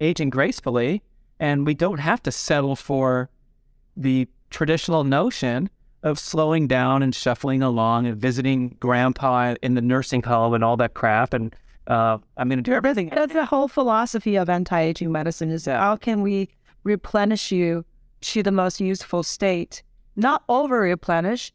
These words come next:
Speaker 1: Right.
Speaker 2: but replenish you just at your peak level.
Speaker 1: Or over-replenish
Speaker 2: That
Speaker 1: if you're a celebrity or something.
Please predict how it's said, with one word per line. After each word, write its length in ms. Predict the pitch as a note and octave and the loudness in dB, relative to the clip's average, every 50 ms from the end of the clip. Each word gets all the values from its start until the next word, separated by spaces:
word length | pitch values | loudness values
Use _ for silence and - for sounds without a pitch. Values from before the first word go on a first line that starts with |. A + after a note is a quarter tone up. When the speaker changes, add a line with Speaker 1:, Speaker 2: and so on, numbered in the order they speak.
| _ _ - | _ _ -6
Speaker 1:
Right. 200 | B2+ B2 F3 E3+ | -4 -4 -2 0
Speaker 2:
but 300 | G#3+ G#3 G3 F#3+ - G3+ | 0 0 2 0 0 0
replenish 480 | G#3 E3 E3+ A3+ A3 A3+ A#3 - - | -2 0 0 0 0 0 0 -2 -2
you 100 | B3 A#3+ | -2 -2
just 420 | G3+ - - B3 C4+ C#4+ C#4 - - | -2 -2 0 0 0 0 -2 -6 -4
at 280 | - - B3 - - | -2 -2 -2 -2 -4
your 80 | B3+ A#3 | -6 -6
peak 320 | - - A3+ G#3 - - | -4 -4 -4 -4 -4 -4
level. 440 | F#3 F3 E3 E3 E3 E3+ G3 B3 - _ - | -2 -2 0 0 0 -2 -6 -6 -8 _ -2
Speaker 1:
Or 180 | D#3+ E3+ - D#3+ | -2 0 2 2
over-replenish 640 | D#3+ C#3 C3 C3 B2+ B2+ C#4 C3+ C#3 C3+ C3+ B2 - | 0 2 2 2 2 2 2 2 2 2 0 0 -2
Speaker 2:
That 60 | C3+ | -4
Speaker 1:
if 100 | - - | -2 0
you're 120 | C3 B2 | 0 0
a 20 | A2+ | 0
celebrity 640 | - - B2+ B2 B2 B2+ A#2 B2 G#2+ A2+ G#2+ G#2+ | 0 -2 -2 0 0 2 2 0 0 0 0 0
or 60 | A2 | -2
something. 360 | G#2+ - A#2 A2+ - F#3+ G3 | -4 -6 -8 -6 -4 -4 -4